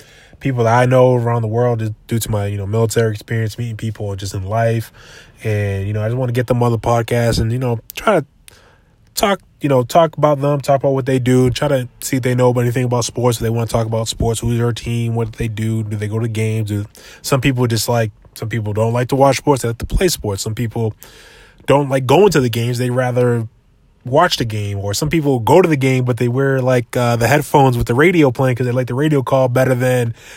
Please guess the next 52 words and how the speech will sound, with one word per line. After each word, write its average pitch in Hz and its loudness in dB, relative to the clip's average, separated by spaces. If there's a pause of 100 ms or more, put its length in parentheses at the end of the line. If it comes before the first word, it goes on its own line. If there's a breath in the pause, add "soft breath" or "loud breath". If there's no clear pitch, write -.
(120 loud breath)
like, 131 4
I 160 4
don't 156 4
know, 156 6
it's 120 0
crazy. 147 4
So, 127 -4
so, 185 -4
you 196 -4
know, 147 0 (440 loud breath)
trying 202 0
to 151 4
get 151 2
into 147 -2
that. 139 4
If 127 0
they 139 4
don't 151 6
like 147 2
sports 151 2
or 131 -6
they 120 0
don't 135 0
follow 135 4
sports, 143 2
then - -8
that's 190 0
cool 185 4
too. 190 -4
We'll 113 -2
just 110 -8
talk, 117 -2 (260 loud breath)
talk 147 2
about 143 2
what, 143 2 (140)
what 147 -4
they, 156 2
what, 147 -4
what 156 2
they 175 4
do, 120 0
what 104 2
they 147 -2
like 135 0
to - -20
do, 104 -6
what's 104 -6
their 127 -4
interest, 98 -4
you 127 -6
know, 117 -4
kinda 120 -2